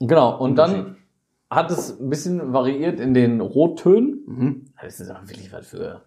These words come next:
Speaker 2: Mhm.
Speaker 1: ne? In den Rottönen, es war manchmal etwas dunkler, mehr so ins Bordeaux gegangen, war in Rote dann wieder ein bisschen heller geworden.
Speaker 2: Mhm, mhm, mhm.
Speaker 1: Wurde aber auch zweimal geändert.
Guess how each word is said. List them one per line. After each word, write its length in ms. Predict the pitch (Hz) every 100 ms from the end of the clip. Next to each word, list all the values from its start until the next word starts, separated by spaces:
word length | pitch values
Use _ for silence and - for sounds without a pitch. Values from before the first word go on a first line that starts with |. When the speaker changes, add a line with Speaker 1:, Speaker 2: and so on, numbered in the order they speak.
| _ _ _
Speaker 2:
Mhm. 240 | 107 107 123
Speaker 1:
ne? 340 | 113 127 - -
In 60 |
den 60 | 107
Rottönen, 320 | 107 143 160
es 100 | 117
war 100 | 110
manchmal 400 | 107 110 120 107
etwas 400 | 110 110 104 104 101
dunkler, 480 | 104 123 135 120
mehr 300 | 110 104 110
so 60 | 110
ins 120 | 104
Bordeaux 380 | 107 98 110 127
gegangen, 420 | 127 123 123 123 107
war 120 | 101
in 60 |
Rote 340 | 98 104 120 120
dann 180 | 101 104
wieder 120 | 104
ein 60 | 101
bisschen 200 | - 98
heller 200 | 110 127
geworden. 420 | 123 127 139 107
Speaker 2:
Mhm, 60 | 117
mhm, 580 | - 98 113 131 113 120
mhm. 60 |
Speaker 1:
Wurde 100 | 110 98
aber 80 |
auch 60 | 98
zweimal 360 | - 98 98 123
geändert. 400 | 127 135 139